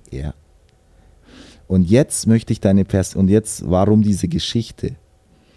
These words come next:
Kann es nicht auch sein, eine Alternative zu Gott hat uns erschaffen? Kann es nicht sein, dass wir die Perspektive eines Darmbakteriums haben? Wir sehen hier Planeten rumschwirren.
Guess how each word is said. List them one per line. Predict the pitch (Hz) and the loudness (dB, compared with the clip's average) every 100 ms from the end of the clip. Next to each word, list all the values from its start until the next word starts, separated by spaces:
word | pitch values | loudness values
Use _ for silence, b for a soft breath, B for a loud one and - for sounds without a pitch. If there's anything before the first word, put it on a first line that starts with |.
| b b b b _ | b b b b _
Kann | - 120 165 | 0 2 2
es | 175 | 0
nicht | 131 123 - | -2 0 4
auch | 139 160 | 4 4
sein, | - 98 | 0 0
eine | 71 92 87 | 2 0 2
Alternative | 92 92 87 82 82 - 123 131 104 85 | 0 0 0 0 -2 -2 0 2 0 -2
zu | - 87 87 85 76 | -4 -2 0 0 0
Gott | 87 90 82 | 0 0 -2
hat | 76 | -4
uns | 76 69 | -6 -6
erschaffen? | 71 - 80 - - b b b b - | -8 -6 -8 -8 -18 b b b b -6
Kann | 90 123 | 0 0
es | 165 - | 0 -2
nicht | 151 - | -4 -4
sein, | - 104 104 85 76 - _ _ | 0 2 2 0 -4 -10 _ _
dass | 87 - - | -6 -6 -8
wir | 85 120 | -2 -2
die | 131 190 | -2 -6
Perspektive | - 92 - - 85 - - 131 95 98 69 | -2 -4 -2 -8 -10 -10 -6 -2 0 0 0
eines | 85 80 - - | -2 -2 -4 -2
Darmbakteriums | 92 127 87 80 - 78 76 76 78 - | 0 2 0 -4 -4 -4 -2 -2 -4 -6
haben? | 78 80 87 | -4 -2 -2
Wir | 78 | -2
sehen | 69 87 | 0 0
hier | 92 85 | 0 -2
Planeten | - 76 80 95 117 92 | -2 0 2 0 0 -2
rumschwirren. | 82 90 95 - - 82 85 95 98 92 | -2 -2 -2 -6 -6 -2 -2 0 0 -2